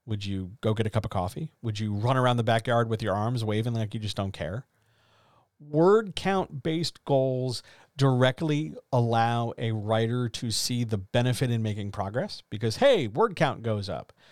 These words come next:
and you move closer, one step closer to your goal, whatever it might be. A word count goal is also great for getting people to stop staring at the clock and stop worrying that it's taking too long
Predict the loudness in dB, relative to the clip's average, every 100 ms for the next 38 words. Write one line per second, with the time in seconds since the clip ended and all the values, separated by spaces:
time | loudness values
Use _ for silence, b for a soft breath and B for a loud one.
0 | b b 0 2 4 4 2 0 0 2
1 | 2 0 -2 -4 -6 -4 -2 -2 -2 -4
2 | -2 -4 -2 -6 -10 -10 -8 -10 -6 -4
3 | -4 -4 -6 -6 -8 -8 -12 -10 -8 -8
4 | -12 _ b b b b b -10 0 0
5 | 2 2 0 2 2 2 -2 -2 -2 0
6 | 0 -2 -2 -2 -2 -6 -8 -4 -4 -4
7 | -6 -6 -6 -4 0 0 0 -2 0 0
8 | -2 -6 -10 -6 -4 -4 -8 -12 -20 _
9 | _ _ _ b b b b -4 0 2
10 | 2 2 2 2 0 -2 -4 -6 -6 -6
11 | -4 -4 -2 0 0 0 0 -2